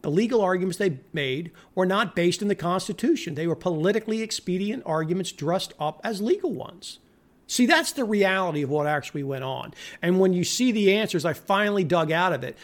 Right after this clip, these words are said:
you'll see how that's just simply the reality. But here's what it says, and this is the kind of utter nonsense you have to go through.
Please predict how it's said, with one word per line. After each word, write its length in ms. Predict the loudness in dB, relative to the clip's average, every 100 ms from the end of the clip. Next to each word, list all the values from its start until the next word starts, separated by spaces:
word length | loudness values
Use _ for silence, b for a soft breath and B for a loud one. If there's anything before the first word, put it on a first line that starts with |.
| B
you'll 120 | -2 -2
see 260 | -2 0
how 140 | 0 0
that's 300 | -2 -2 -4
just 140 | -2
simply 320 | -4 -4 -4
the 100 | -4
reality. 540 | -4 -6 -10 -14 -18 -20 _ _ _ _ _ _ -12 -4
But 140 | 0
here's 280 | 2 0 0
what 120 | -2
it 100 | 0
says, 440 | 0 0 -2 -6 -12 B B
and 80 |
this 160 | 2 4
is 140 | 0
the 80 | -2
kind 240 | -2 -4 -4
of 80 | -4
utter 260 | 0 2 2
nonsense 680 | 2 0 -2 -4 -6 -6
you 80 | -6
have 180 | -6 -6
to 80 | -6
go 200 | -6 -6
through. 360 | -8 -14 -16